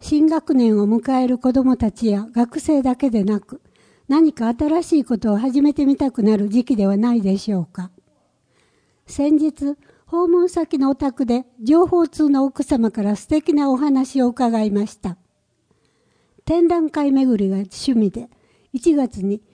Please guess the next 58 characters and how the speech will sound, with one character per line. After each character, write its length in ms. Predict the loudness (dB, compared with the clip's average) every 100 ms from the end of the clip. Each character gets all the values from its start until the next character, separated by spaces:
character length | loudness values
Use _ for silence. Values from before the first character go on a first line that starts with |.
| _
イ 200 | 2 4
ー 40 | 4
グ 100 | 0
レ 140 | -2
姫 360 | -2 0 0 0
路 180 | -4 -8 _
と 140 | -2
い 120 | 0 -2
う 80 | -6
ギ 140 | -2 0
ャ 60 |
ラ 140 | 0 0
リ 300 | 0 -2 -2
ー 40 |
へ 40 | -6
出 160 | -6
か 160 | -4 -4
け 100 | -2
た 140 | -4
時 260 | -4 -4 0
の 140 | -2
こ 140 | -2 -6
と、 220 | -8 -14 _ _ _ _ _ _
何 240 | 0 0 0
か 140 | 0
面 200 | 2 0
白 280 | 0 0 2
い 80 | 2
イ 40 |
ベ 160 | 2 2
ン 40 |
ト 160 | 0 -2
が 120 | 0
あ 40 |
る 120 | -2 -2
か 140 | -4
尋 280 | -2 0 0
ね 120 | 0
て 140 | 0
み 120 | 0 0
る 120 | -2
と、 220 | -4 -6 -8 _ _ _
社 160 | -6 -4
会 240 | -2 0
福 220 | -2 -2
祉 40 | -2
施 120 | -4
設 460 | -8 -2 -2 0
の 140 | 0 2
利 180 | 2 2
用 180 | 2
者 160 | 0 -2
に 160 | 0 0
よ 120 | 2
る 120 | 0
作 320 | -2 -2 -2
品 260 | 0 -2 -4
展、 300 | -4 -6